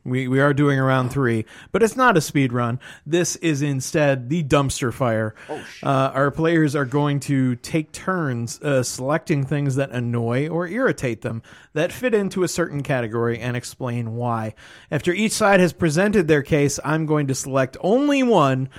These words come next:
Speaker 1: that can be thrown into the dumpster fire and burned for good. Uh, that player earns a point, and the first side to get three points wins and gets to keep those three points.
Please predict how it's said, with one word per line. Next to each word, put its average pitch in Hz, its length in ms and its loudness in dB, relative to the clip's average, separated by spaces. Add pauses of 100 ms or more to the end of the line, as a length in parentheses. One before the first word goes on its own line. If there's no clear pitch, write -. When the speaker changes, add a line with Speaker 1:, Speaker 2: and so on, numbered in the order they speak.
(200)
Speaker 1:
that 139 160 2
can 151 160 4
be 143 140 4
thrown 165 380 0
into 151 200 -4
the 147 120 2
dumpster 131 420 -2
fire 123 320 0
and 123 360 -4
burned 120 320 -4
for 123 120 -6
good. 113 320 -6 (400)
Uh, 131 460 0
that 165 300 2
player 160 420 2
earns 139 280 -2
a 123 60 -6
point, 170 480 -6
and 143 160 -6
the 131 60 -6
first - 260 -4
side 165 320 4
to 123 360 -2
get 131 220 -4
three 208 220 -6
points 143 420 -4
wins 202 440 -4
and 143 180 -6
gets 135 220 -4
to 127 80 -10
keep - 340 -6
those 107 240 -6
three 107 220 -12
points. - 500 -18